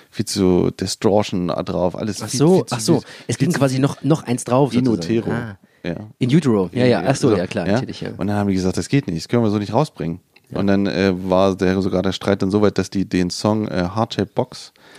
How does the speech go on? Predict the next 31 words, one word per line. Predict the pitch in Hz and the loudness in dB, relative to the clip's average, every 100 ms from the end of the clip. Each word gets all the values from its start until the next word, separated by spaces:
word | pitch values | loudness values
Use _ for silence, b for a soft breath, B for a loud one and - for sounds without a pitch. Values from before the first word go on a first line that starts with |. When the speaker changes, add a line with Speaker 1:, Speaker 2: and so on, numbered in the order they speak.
| - | -2
Speaker 2:
Ja. | 117 107 | 2 4
Speaker 1:
den | 113 95 | 4 2
mussten | 110 - 104 | 2 0 -2
die, | 95 98 98 98 b _ | 2 2 2 -2 b _
den, | 92 95 98 | -2 0 -2
den | - 95 92 95 | -4 -4 -4 0
wurde | 107 104 | 2 2
dem, | 95 95 92 - - _ 131 | 4 2 2 -4 -10 _ -4
diesem | 135 123 | 0 4
Menschen, | 110 127 - 104 | 4 4 2 0
der | 101 | 0
den | 87 | 0
aufgenommen | 123 - 107 98 95 | -2 0 0 0 -2
hat, | _ | _
den, | 101 95 - - - | 0 0 -4 -16 -14
äh, | - | -12
weggenommen | 90 151 - 117 120 170 - - - _ | -2 0 2 2 2 0 -6 -20 -20 _
und | 104 104 | -2 2
jemand | 110 - | 2 2
anderes | 131 139 113 | 2 0 0
musste | 123 - - | -4 -4 -4
ihn | 104 | 0
mischen, | 107 131 107 | 2 2 0
damit | 95 95 | 0 0
er | 90 | 0
weicher | 95 101 - 98 | 0 -2 -2 -2
wird, | 101 - b b b _ | -2 -4 b b b _
damit's | 98 117 - | 0 0 0
eine | 104 | 0
Radionummer | 98 104 95 85 85 | 2 2 0 -4 -6
wird. | 92 - | -8 -12